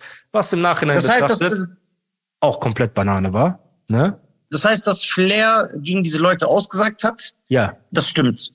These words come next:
Speaker 2: weil er verneint, so wie ich das mitbekommen habe, ich weiß, aber er verneint das ja bis heute.
Speaker 1: Ja, ja, ist absoluter Fakt.
Speaker 2: Mhm.
Speaker 1: Und, ähm, äh, wo waren wir stehen geblieben? Genau, mein Handy explodiert und irgendwann habe ich gesagt, ey, weißt du was?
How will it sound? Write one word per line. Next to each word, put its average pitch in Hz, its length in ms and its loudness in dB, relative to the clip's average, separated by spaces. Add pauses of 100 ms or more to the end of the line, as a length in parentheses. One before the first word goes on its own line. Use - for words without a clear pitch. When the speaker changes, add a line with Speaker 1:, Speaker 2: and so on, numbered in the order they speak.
Speaker 2:
weil 139 160 2
er 165 160 0
verneint, 160 540 0
so 160 200 0
wie 220 60 4
ich 214 60 2
das 180 160 -2
mitbekommen 208 420 0
habe, 185 120 0
ich - 80 -2
weiß, 208 140 2
aber 196 140 2
er 202 60 2
verneint 196 320 0
das - 80 -6
ja 143 80 -2
bis 123 140 -6
heute. 117 280 -4
Speaker 1:
Ja, 120 120 0
ja, 120 160 2
ist 117 160 -4
absoluter 120 600 -2
Fakt. - 300 -4
Speaker 2:
Mhm. 110 140 -6 (340)
Speaker 1:
Und, 131 500 0
ähm, 135 460 -2 (1200)
äh, 117 240 0
wo 135 160 -2
waren 147 160 2
wir 147 60 0
stehen 151 200 -2
geblieben? 143 240 0
Genau, 127 420 0
mein 123 220 -2
Handy 127 260 0
explodiert 113 680 -2
und 123 120 -4
irgendwann 120 220 -2
habe 110 100 -2
ich - 100 -4
gesagt, 107 240 -6
ey, 117 160 -2
weißt 107 240 -2
du 101 60 -4
was? 131 300 -2